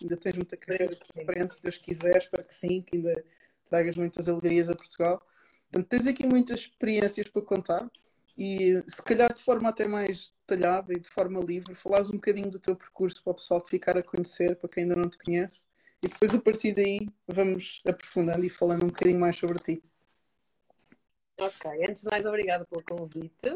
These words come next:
Speaker 1: Muito obrigado por teres aceito.
Speaker 2: Ah, e, ah, agradecer a toda a gente que está a ouvir, teve a ouvir ou ainda vai ouvir. Ah, pronto, a minha história começou num, num, numa, numa terrinha muito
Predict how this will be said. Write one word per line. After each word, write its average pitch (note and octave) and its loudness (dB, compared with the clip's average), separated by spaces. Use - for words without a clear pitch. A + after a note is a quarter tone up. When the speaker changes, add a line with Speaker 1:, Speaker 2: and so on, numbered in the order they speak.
Speaker 1:
Muito E3 -4
obrigado F3 6
por - -14
teres G3+ 2
aceito. F3 2
Speaker 2:
Ah, E3+ -16
e, F#3 -8
ah, E3 -10
agradecer F3+ -6
a F3 -10
toda E3 -6
a D#3+ -10
gente D#3 -12
que - -20
está - -12
a D3+ -12
ouvir, D#3 -8
teve F3+ -4
a D#3 -10
ouvir D#3+ -14
ou D3+ -20
ainda E3 -8
vai D#3 -12
ouvir. D3+ -14
Ah, G3+ 0
pronto, A3 -8
a A#3 -10
minha B3+ -12
história D4 -8
começou B3 -8
num, G#3+ -12
num, F#3+ -14
numa, F3+ -12
numa F3+ -6
terrinha E3 -8
muito A3+ -8